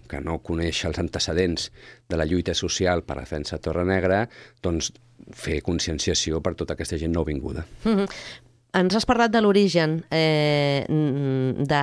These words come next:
Speaker 2: d'aquesta, d'aquest nou col·lectiu, eh, la Plataforma Cívica per la Protecció de, de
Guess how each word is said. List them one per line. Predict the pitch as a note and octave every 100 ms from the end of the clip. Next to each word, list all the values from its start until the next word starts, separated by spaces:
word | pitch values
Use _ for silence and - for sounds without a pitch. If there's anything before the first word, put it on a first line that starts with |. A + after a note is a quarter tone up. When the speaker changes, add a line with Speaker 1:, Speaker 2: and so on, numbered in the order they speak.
| -
Speaker 2:
d'aquesta, | D3 C#3+ D#3 D3+ - D#3 D3+ D3+ D3 C#3+ C3+
d'aquest | C#3 C#3+ D#3+
nou | D#3+ D#3+
col·lectiu, | F3+ E3 D3+ - D#3+ C#3 - - - - -
eh, | D#3 D3 C#3 C3+ C3+
la | C3+
Plataforma | C3+ C#3 - E3 D3+ C#3+
Cívica | F3 D#3 D3 D3 C#3+
per | C#3+ C3+
la | C#3
Protecció | - C3+ - C#3+
de, | C3+ C3
de | - C#3 C3+